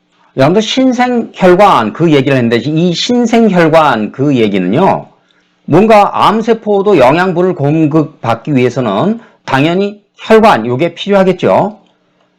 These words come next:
그래서 혈관을 새로 만들어내는 그 작용을 하게 되는데,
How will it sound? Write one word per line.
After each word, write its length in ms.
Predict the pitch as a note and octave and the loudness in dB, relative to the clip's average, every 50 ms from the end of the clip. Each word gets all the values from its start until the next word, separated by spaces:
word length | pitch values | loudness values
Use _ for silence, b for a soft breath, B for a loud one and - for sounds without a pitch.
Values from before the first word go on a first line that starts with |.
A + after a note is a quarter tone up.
| _ _ _ | _ _ _
그래서 500 | - E3+ F#3+ F#3 A3+ A3 F3+ - - - _ | 0 2 2 4 4 2 2 2 0 -6 _
혈관을 520 | - - A3 A3 G#3+ G#3 G#3 G#3+ A3 G#3+ | -4 0 2 4 4 4 4 2 2 -2
새로 380 | G#3+ G#3+ - - G#3+ G#3+ A3 G#3+ | -4 -6 -4 -2 0 2 2 2
만들어내는 840 | D#3+ B2 B2+ C#3+ D3+ E3 E3 D#3+ D3+ C#3+ C#3 C#3 D3+ E3 E3+ D3 | 2 0 0 0 0 2 2 2 2 0 0 0 -2 -2 -2 -2
그 200 | - - D3+ D3+ | -2 0 0 0
작용을 400 | C#3 C#3 A2+ G#2 A2 A#2+ B2+ C3+ | 0 -2 -4 -4 -2 -2 -2 -4
하게 240 | C3+ - D#3 D#3 D3 | -4 -4 -4 -4 -4
되는데, 420 | B2 G#2 G2 G2+ A#2+ F3 C3+ - | -4 -4 -4 -2 0 0 0 0